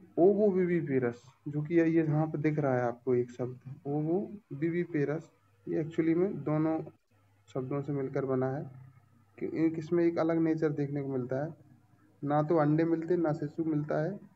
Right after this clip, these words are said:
डा-, इसमें मिलता है पूर्ण शिशु युक्त, मतलब मादा जो है, ये लिखा है साइड में, आप देख पा रहे होंगे, मादा जो है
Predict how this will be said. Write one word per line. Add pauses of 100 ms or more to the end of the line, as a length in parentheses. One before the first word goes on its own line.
(720)
डा-,
इसमें
मिलता
है
पूर्ण (800)
शिशु
युक्त, (800)
मतलब
मादा
जो
है,
ये
लिखा
है
साइड
में,
आप
देख
पा
रहे
होंगे,
मादा
जो
है